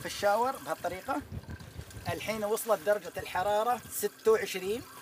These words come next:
وأنا أؤكد لكم أنكم تحطونه في أقل درجة حرارة يكفيكم. فالحين درجة الحرارة ستة وعشرين،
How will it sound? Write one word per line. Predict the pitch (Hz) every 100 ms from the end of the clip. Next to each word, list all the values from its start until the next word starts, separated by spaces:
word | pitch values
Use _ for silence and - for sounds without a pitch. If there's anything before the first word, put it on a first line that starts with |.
| - - 185
وأنا | 262 277 277
أؤكد | 262 - 269 - 254 262
لكم | 247 - 196 -
أنكم | 226 226 233
تحطونه | - 220 - 262 220
في | - 202 -
أقل | 233 - 277 269 196 156 - 139
درجة | 214 233 202 185
حرارة | - 208 240 247 294 330 - - - - - -
يكفيكم. | 175 208 170 170 156 123 101 - -
فالحين | 135 - 165
درجة | 165 147
الحرارة | 156 156 185 196 175 - - - - - - - - - - - - - - - - - - -
ستة | - 156 -
وعشرين، | 165 151 151 - 147 156 185 220